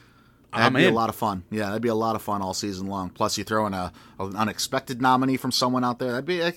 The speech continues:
Speaker 1: that, that category shaping up to be something very, very fun. As a lead actress, quite frankly,
Speaker 2: Always
Speaker 1: has
Speaker 2: is.
Speaker 1: been in our
Speaker 2: Yes.
Speaker 1: time of doing M M O. Uh,
Speaker 2: Absolutely.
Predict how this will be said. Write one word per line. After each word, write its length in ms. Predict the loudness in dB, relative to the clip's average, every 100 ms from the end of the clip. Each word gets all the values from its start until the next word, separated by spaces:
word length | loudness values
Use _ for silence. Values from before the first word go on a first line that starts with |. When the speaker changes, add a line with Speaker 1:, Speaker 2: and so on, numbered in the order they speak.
| -2 -4 0
Speaker 1:
that, 180 | 0 2
that 200 | 2 2
category 400 | 4 4 6 4
shaping 380 | 2 2 2 2
up 100 | 0
to 60 | -2
be 80 | -4
something 320 | -2 -2 -2
very, 180 | 0 0
very 220 | 0 -2
fun. 320 | -4 -6 -6 -8
As 220 | -8 -8 -10
a 80 | -12 -2
lead 180 | 4 8
actress, 320 | 8 6 0
quite 220 | 2 4
frankly, 220 | 4 6
Speaker 2:
Always 160 | 8 8
Speaker 1:
has 180 | 8 6
Speaker 2:
is. 60 |
Speaker 1:
been 320 | 2 0 -2 -8 -16 -2
in 120 | 2
our 100 | 2
Speaker 2:
Yes. 100 | 4
Speaker 1:
time 340 | 4 4 -2 -8 -10
of 180 | -8
doing 200 | -6 -6
M 100 | -4
M 100 | -4 -4
O. 200 | -6 -10 -20 -20 -20 0
Uh, 40 |
Speaker 2:
Absolutely. 580 | 2 4 2 -4 -8 -14